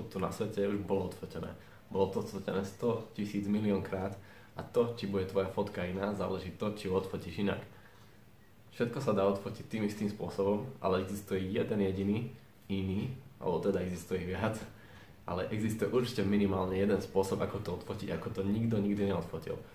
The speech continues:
Keď to tak odfotíš, tak tvoja fotka bude určite stokrát lepšia. Ak fotíš pri slnečnom počasí a tvoj objekt sa nachádza oproti slnku,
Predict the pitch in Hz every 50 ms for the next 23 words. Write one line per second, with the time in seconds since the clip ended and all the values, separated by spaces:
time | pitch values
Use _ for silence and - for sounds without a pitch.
0 | - - - 117 117 117 120 113 107 98 92 90 - - 95 95 101 98 - 87
1 | 85 - - 90 87 90 - - - - 95 85 82 90 92 - - 92 - -
2 | - - 98 95 92 95 87 82 - - 87 87 - - - - - - - -
3 | - - - - - - - - - - - - - - - - - - - -
4 | - 104 113 - - - 117 113 110 117 113 110 110 - - - - - - -
5 | 101 - - 123 131 127 113 - - 104 98 95 104 98 101 107 98 - - 110
6 | 98 - - 117 113 113 113 113 110 104 104 - 104 101 101 95 - - 101 98
7 | 98 95 82 - - 98 90 - 104 101 101 - 104 - - 92 92 90 - -
8 | 135 135 -